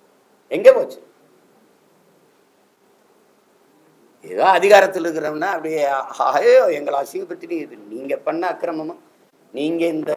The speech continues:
உங்களுக்கு வாக்கு செலுத்தி வாழ, ஆழம் வச்ச இந்த மண்ணுக்கும் மக்களுக்கும் செய்த துரோகங்கள்" பட்டியலிட்டு பேசலாமா?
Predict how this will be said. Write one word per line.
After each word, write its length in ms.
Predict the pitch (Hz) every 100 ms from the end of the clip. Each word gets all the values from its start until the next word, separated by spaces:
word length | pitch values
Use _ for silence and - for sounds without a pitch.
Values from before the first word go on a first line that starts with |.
| -
உங்களுக்கு 380 | 135 143 135 127
வாக்கு 340 | 139 170 165
செலுத்தி 320 | 165 151 147 135
வாழ, 380 | 135 147 165 160
ஆழம் 380 | 135 151 165
வச்ச 240 | 147 139 139
இந்த 180 | 135 117
மண்ணுக்கும் 460 | 123 160 165 147
மக்களுக்கும் 460 | 139 - 160 151 143
செய்த 280 | 131 123 117
துரோகங்கள்" 500 | - 170 156 139 135 - _ -
பட்டியலிட்டு 440 | 139 180 185 160
பேசலாமா? 500 | 151 - 151 123 143